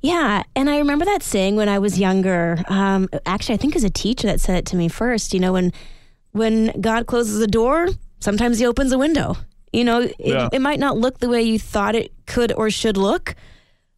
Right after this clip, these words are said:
Speaker 1: but again, that's that expectations. We have a certain way that we think things should go, but sometimes we get the curveballs, and
Speaker 2: Mm-hmm.
Speaker 1: there's another beautiful opportunity just waiting for you around the corner.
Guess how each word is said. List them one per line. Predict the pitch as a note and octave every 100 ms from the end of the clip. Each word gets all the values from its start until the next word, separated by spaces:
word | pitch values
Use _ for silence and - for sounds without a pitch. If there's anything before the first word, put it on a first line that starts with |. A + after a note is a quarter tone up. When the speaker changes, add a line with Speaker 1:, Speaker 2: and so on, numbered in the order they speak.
| -
Speaker 1:
but | A#3
again, | B3+ C#4+
that's | G#3+
that | A3+ -
expectations. | G3 - G#3+ - G#3 B3 D#3+ A2 F3
We | G3 A3
have | G#3+ F#3+
a |
certain | F3+ A3 G3+ G3+
way | A#3+ A#3+
that | G#3
we | F#3
think | F3+ A3+ A3+
things | - G#3
should | G3+ F#3+
go, | G3 G3+ B3
but | F#3+ - - - _ -
sometimes | - A#3+ A3+ A#3 A#3+ F4 A#4 - - - - -
we |
get | A3 D#4+
the | E4
curveballs, | F4+ G4+ A#4+ G4 C#4 F#3 E3+ - - - _ -
and | B3 C4 B3+ C4 C4+
Speaker 2:
Mm-hmm. | B3+ G#2 - - G#3+
Speaker 1:
there's | C4 C4 G#3+
another | A#3+ A#3+ A#3+ B3+
beautiful | G#3+ A#3+ B3+ A#3+ A3+
opportunity | G#3+ A#3 - A3+ B3 G#3
just | G3+ F#3
waiting | F3+ G#3 A3+
for | A3 -
you | G#3+ G3+
around | G3+
the | G3
corner. | - A#3 G3